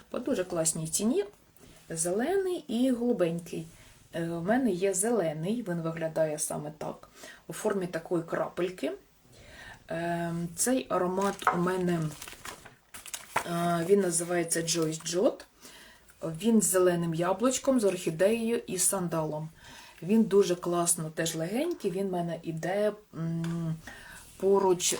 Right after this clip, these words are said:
з, е, Nordic Waters. Тобто ці два аромати на літо завжди в моїй сумочці, в рюкзаку, а, поруч, е, зі мною. Цей аромат теж зараз по гарній акції.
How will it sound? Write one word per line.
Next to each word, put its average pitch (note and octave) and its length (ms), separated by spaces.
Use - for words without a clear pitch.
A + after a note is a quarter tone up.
з, D#3+ 280
е, G#3+ 160
Nordic F3+ 360
Waters. - 640
Тобто D#3+ 360
ці - 120
два E3 220
аромати F#3+ 460
на E3 140
літо G3 280
завжди E3 360
в F3+ 60
моїй D#3+ 280
сумочці, - 460
в D#3+ 60
рюкзаку, - 520
а, F3 440
поруч, A3+ 520
е, E3 160
зі G3+ 240
мною. D#3+ 720
Цей F#3 220
аромат F3+ 480
теж F3 200
зараз E3+ 320
по E3+ 160
гарній E3+ 400
акції. A3 500